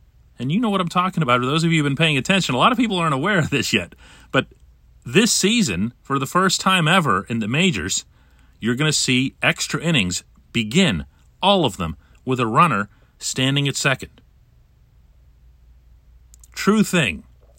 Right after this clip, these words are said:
They've been doing it in the minor leagues. Um, it's been tested. It definitely cuts down on the length of games.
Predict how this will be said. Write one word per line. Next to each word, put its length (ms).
They've 180
been 160
doing 240
it 80
in 60
the 60
minor 340
leagues. 420
Um, 640
it's 180
been 200
tested. 400
It 160
definitely 480
cuts 320
down 260
on 100
the 80
length 320
of 120
games. 540